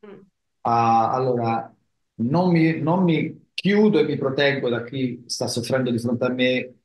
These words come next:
Speaker 2: e, e divento indifferente e distaccato, però neanche sto male perché lui sta male, perché se no andiamo dall'altra parte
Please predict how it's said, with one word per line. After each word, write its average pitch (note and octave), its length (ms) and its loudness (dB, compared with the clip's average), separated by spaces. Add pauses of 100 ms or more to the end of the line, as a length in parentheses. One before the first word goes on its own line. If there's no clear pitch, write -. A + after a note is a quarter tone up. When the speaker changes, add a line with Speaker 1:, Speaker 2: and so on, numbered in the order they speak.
Speaker 2:
e, B2 680 0
e A#2 40 -4
divento C3+ 320 -2
indifferente C3 680 -2
e A#2 80 -4
distaccato, A#2 1080 -2 (800)
però D#3+ 300 0
neanche D#3 1000 0
sto - 420 -2
male D#3 560 2
perché B2 280 -6
lui D3 180 -2
sta B2+ 300 -6
male, A#2+ 640 -2
perché A2+ 180 -14
se - 80 -6
no D3 60 -2
andiamo C#3 260 -4
dall'altra D#3 400 -2
parte G3+ 840 -2